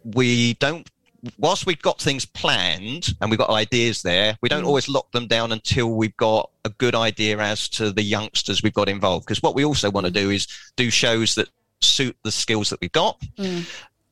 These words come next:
Speaker 1: and also suit our s-, shows that the youngsters that we've got on our books want to do,
Speaker 2: Mm, mm.
Speaker 1: um, to a certain extent. Clearly, we want to challenge them and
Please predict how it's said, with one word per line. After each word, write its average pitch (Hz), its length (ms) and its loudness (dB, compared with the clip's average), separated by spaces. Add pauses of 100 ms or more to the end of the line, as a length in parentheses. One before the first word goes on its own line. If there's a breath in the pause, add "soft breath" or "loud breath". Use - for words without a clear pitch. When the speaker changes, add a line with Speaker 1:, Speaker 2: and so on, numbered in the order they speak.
Speaker 1:
and 123 140 -2
also 127 440 0
suit 127 640 -2
our 123 200 2
s-, - 220 -6 (140)
shows 131 400 -2
that 127 240 2 (100)
the 123 80 -2
youngsters 123 540 -2
that 123 200 2
we've 123 140 2
got 131 220 2
on 117 180 2
our 120 160 0
books - 560 -2 (180)
want - 220 -2
to - 100 -4
do, 104 300 2 (220)
Speaker 2:
Mm, 190 260 -4 (160)
mm. 196 180 -4
Speaker 1:
um, 95 500 -2
to - 100 4
a 170 40 6
certain 143 280 2
extent. - 480 -4 (140)
Clearly, 151 280 2
we 113 100 2
want 117 200 2
to 120 80 -4
challenge 101 440 -2
them 110 240 -2 (160)
and 101 300 -2